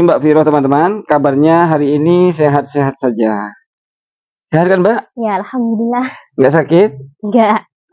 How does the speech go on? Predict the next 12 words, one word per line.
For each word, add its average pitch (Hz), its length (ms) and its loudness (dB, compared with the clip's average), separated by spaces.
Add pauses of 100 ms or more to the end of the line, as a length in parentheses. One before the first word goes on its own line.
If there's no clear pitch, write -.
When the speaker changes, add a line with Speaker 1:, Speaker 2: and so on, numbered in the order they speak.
(520)
Speaker 1:
Teman-teman 156 440 0
ini 208 120 4
minta 196 280 2
di-vlogin 180 800 2
terus, 160 200 0
Mbak. 139 200 -2 (360)
"Kapan 214 320 0
mau 208 120 4
datang 190 360 2
lagi? 175 320 4
Kapan?" 170 480 0
gitu. 120 360 -4